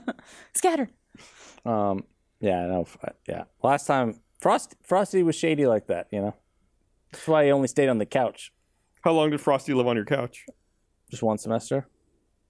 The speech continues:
Speaker 3: A whole semester?
Speaker 2: Uh, a semester and a summer.
Speaker 3: A semester at, like, ha-, that's half the year.
Speaker 2: Yeah.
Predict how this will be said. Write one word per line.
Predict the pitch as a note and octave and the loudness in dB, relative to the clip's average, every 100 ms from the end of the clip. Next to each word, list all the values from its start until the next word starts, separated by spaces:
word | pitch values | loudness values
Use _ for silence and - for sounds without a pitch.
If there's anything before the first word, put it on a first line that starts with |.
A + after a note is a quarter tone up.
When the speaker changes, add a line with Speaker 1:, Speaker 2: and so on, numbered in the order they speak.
| _ - | _ -2
Speaker 3:
A | C#3 | 2
whole | E3+ | 2
semester? | D#3+ F#3+ F#3+ - F#4 | 4 4 4 4 4
Speaker 2:
Uh, | F3+ | 4
a | D#3+ | 2
semester | - E3+ - | 0 -2 0
and | D3+ | -2
a | |
summer. | - G2+ F#2+ G#2+ _ _ _ _ | 0 -2 -2 -4 _ _ _ _
Speaker 3:
A | F#3+ | 2
semester | F#3 A3+ A#3+ - B3 F#3 | 4 4 2 2 0 0
at, | G3+ | 0
like, | F#3+ D#3 | 0 0
ha-, | G3+ - | -2 0
that's | G#3+ A3+ | -2 2
half | G#3 - | 0 0
the | F#3 | 2
year. | G#3+ B2 - _ _ - - _ _ _ _ _ _ _ _ _ | 2 0 -2 _ _ -20 -20 _ _ _ _ _ _ _ _ _
Speaker 2:
Yeah. | D3 G2+ | -2 -2